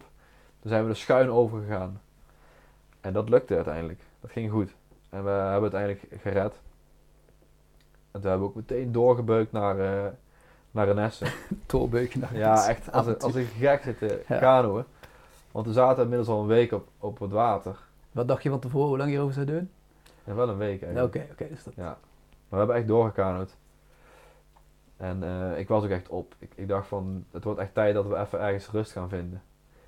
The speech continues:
Speaker 1: En dan heb je zo'n einddoel voor ogen en daar wil je gewoon voor gaan. En dan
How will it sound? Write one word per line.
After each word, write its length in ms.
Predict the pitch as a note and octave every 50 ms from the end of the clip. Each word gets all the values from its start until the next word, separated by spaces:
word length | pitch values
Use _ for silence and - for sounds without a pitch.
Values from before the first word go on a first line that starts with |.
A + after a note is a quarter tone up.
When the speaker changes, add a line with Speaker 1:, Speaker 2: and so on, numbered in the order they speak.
| - _ _ _
Speaker 1:
En 140 | - - C#2
dan 120 | E2+ F#2+
heb 100 | G#2 G#2
je 60 | G2+ G2+
zo'n 100 | G2+ G2
einddoel 360 | F2+ G2+ G#2 G#2+ G#2 G2+ F#2+
voor 140 | G2 F#2+ D#2+
ogen 200 | E2 F#2 F#2+ G2+
en 60 | G2
daar 120 | F#2+ F#2+
wil 100 | F#2 F#2+
je 100 | F#2+ G2
gewoon 160 | F#2+ G2 F#2
voor 120 | F#2 G2 F2+
gaan. 360 | G2 G2 F#2+ F2+ F2+ G2 G#2 - _ _ _ _ _ _ -
En 100 | F2 F#2
dan 340 | F#2 F2+ F2+ F2+ F#2 F2+